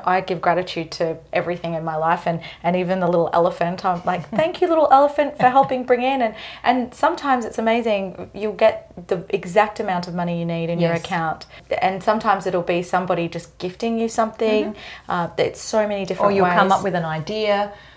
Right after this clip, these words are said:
Speaker 2: um, which will just drop into your head one day and you'll think, "Oh, I, I could do that."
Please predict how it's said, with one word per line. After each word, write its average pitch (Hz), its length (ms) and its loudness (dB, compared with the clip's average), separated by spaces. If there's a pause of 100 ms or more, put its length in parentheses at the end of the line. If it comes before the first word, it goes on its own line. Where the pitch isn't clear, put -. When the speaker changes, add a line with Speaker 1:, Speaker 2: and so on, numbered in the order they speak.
(180)
Speaker 2:
um, 175 320 0 (120)
which - 200 -4
will 180 80 0
just 175 220 -6
drop 226 200 2
into 208 220 -4
your 180 100 -2
head 175 220 2
one 170 160 -2
day 170 160 0
and 170 80 2
you'll 170 100 0
think, 175 280 -6
"Oh, - 280 2 (220)
I, 185 100 -4 (160)
I - 100 -4
could 151 180 -8
do 202 160 -4
that." 320 260 0